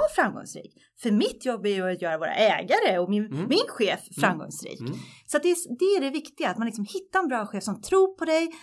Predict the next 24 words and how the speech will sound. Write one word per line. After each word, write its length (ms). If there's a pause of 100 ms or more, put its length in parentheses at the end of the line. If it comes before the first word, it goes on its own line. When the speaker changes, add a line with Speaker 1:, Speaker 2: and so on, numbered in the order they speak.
Speaker 1:
som 160
satsar 520
på 200
dig, 120
som 240
vill 320
utveckla 480
dig, 120
som 260
utmanar 640
dig, 180 (260)
Speaker 2:
Mm. 440
Speaker 1:
eh, 40
som 220
motiverar 580
dig, 280 (460)
eh, 340
och 240
driver 320 (120)
den 80
där 140
lilla 340 (460)
extra. 560
Så 140